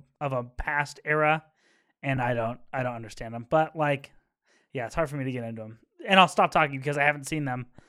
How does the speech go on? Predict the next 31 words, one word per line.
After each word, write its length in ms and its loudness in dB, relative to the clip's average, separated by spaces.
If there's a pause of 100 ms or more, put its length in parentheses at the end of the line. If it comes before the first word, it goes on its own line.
(160)
so 140 -4
I 80 2
can't 280 -2
really 220 0
give 140 -6
a 60 -2
legitimate 520 0
<laughs> 0 -
opinion 400 0
on 180 0
them. 300 -10 (480)
But, 240 6
uh, 520 10 (160)
speaking 460 -2
of 220 4 (240)
hot 420 2
mess, 500 0 (480)
the 120 -4
Flash 760 4
film, 420 -4 (460)
which, 560 6 (200)
you 160 2
know, 380 4
Zaslav 540 2
had 100 0
touted 300 2
as 160 -2
being 380 -2
one 120 0
of 60 -2
the 240 4